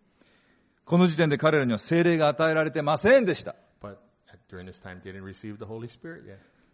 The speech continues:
Speaker 1: 聖霊は私たちに変化をもたらします。
Speaker 2: Because the Hol-, it's the Holy Spirit that changes us.
Speaker 1: 聖霊は命、生きる質を与えます。
Speaker 2: And it gives us a quality of life. It gives us life.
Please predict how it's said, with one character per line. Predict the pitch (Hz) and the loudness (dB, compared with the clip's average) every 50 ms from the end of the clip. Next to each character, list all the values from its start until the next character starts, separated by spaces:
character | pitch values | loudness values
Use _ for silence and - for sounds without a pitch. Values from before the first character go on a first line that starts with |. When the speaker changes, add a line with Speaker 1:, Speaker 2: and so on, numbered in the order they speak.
| _ _ _ _ _ | _ _ _ _ _
Speaker 1:
聖 | - - - 151 147 147 147 | -14 -6 0 2 2 4 4
霊 | 151 147 | 4 4
は | 151 156 175 185 | 4 4 2 0
私 | 151 139 127 120 160 147 | 0 -2 -2 -2 -2 -2
た | - 139 120 | -2 -4 -6
ち | 110 123 | -4 -6
に | 135 135 120 | -6 -6 -6
変 | - - - 151 214 247 247 202 | -6 -6 -2 0 2 2 2 0
化 | - - 170 170 170 | -2 0 2 2 2
を | 170 139 | 2 2
も | 113 110 104 | 0 -2 0
た | - 104 | 0 -2
ら | 95 92 | -2 -2
し | - 85 | -6 -12
ま | 67 - | -14 -14
す。 | - - 107 | -18 -20 -14
Speaker 2:
Because | 107 110 98 95 | -14 -14 -12 -12
the | 101 | -12
Hol-, | 90 104 107 120 131 | -12 -10 -10 -10 -10
it's | 110 101 - | -12 -14 -12
the | 117 | -10
Holy | 107 113 117 117 | -8 -8 -8 -8
Spirit | 113 - 151 160 165 160 | -10 -10 -10 -10 -8 -8
that | 147 101 - | -10 -12 -10
changes | - 117 104 104 95 85 95 87 87 | -10 -8 -8 -8 -8 -12 -14 -16 -16
us. | 80 80 _ _ _ _ _ _ _ _ _ _ _ | -18 -20 _ _ _ _ _ _ _ _ _ _ _
Speaker 1:
聖 | - - - 147 160 151 | -16 -6 -2 -2 2 4
霊 | 156 | 4
は | 151 151 151 - - | 4 4 2 0 0
命、 | 208 196 175 127 - - 104 | 2 2 2 0 0 -6 -10
生 | - 127 - | -8 -8 -4
き | 185 175 | -2 -2
る | 135 | -2
質 | - - - - - 196 | -2 -4 -12 -6 2 4
を | 220 220 208 | 6 8 8
与 | 170 - 151 143 | 6 6 6 4
え | 120 101 | 4 4
ま | 90 - | -2 -8
す。 | - - - 95 | -10 -12 -12 -14
Speaker 2:
And | 95 98 | -14 -16
it | 95 _ - 107 | -16 _ -14 -14
gives | 107 110 120 | -12 -12 -14
us | 113 - 113 | -14 -14 -16
a | |
quality | - - - - 110 113 117 117 117 113 | -16 -16 -14 -10 -10 -10 -10 -10 -12 -12
of | 110 107 | -12 -14
life. | 104 98 127 147 131 _ _ | -14 -16 -18 -20 -20 _ _
It | 90 _ _ _ | -20 _ _ _
gives | 110 104 101 107 | -20 -20 -20 -20
us | - - 104 | -20 -20 -20
life. | 104 110 127 113 | -18 -18 -20 -20